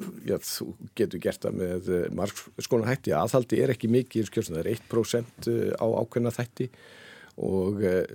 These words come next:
ég var nú sjálfur í miklum hagræðingum í, í mínu ráðuneyti og þetta er allt saman hægt.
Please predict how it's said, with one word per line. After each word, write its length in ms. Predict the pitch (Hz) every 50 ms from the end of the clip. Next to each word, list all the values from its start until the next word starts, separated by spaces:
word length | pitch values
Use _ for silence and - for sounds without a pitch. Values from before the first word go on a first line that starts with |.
| - - -
ég 80 | 101 101
var 80 | 104
nú 80 | 98 95
sjálfur 400 | - 113 107 120 117 117 117 113
í 240 | 117 117 117 113 - -
miklum 300 | - 120 117 - 117 104 92
hagræðingum 560 | 110 123 120 123 120 123 117 117 123 117 117
í, 140 | 113 110 -
í 160 | - 117 113
mínu 240 | 110 113 120 123 117
ráðuneyti 380 | 113 123 123 131 131 120 - 113
og 80 | 104 98
þetta 180 | 104 - -
er 60 | 107
allt 120 | 113 110 -
saman 200 | - 104 104 92
hægt. 400 | 107 139 165 - - - -